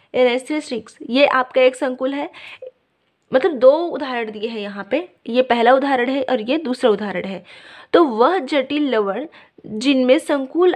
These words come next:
आयन पर, ये पूरे संकुल आयन पर धनात्मक आवेश होता है, धनात्म-, धनायनिक संकुल या फिर धनायनिक जटिल या संकुल कहलाएंगे। वह संकुल लवण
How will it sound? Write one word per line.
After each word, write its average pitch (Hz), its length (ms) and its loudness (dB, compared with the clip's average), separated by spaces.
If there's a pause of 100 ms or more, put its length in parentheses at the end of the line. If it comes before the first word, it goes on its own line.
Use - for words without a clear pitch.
आयन 220 360 0
पर, 165 280 -4
ये 247 260 -2
पूरे 254 300 -4
संकुल 269 540 -4
आयन 202 320 -2
पर 262 240 -2
धनात्मक 233 720 -2
आवेश 220 460 2
होता 202 240 0
है, 208 400 -4 (460)
धनात्म-, 220 640 0
धनायनिक 233 560 -2
संकुल 262 480 0 (380)
या 247 220 4
फिर 277 240 -4
धनायनिक 226 600 -4
जटिल 240 520 -2
या 226 100 -2
संकुल 254 440 -4
कहलाएंगे। 202 600 -8 (1400)
वह 240 320 2
संकुल 302 480 0
लवण 220 460 2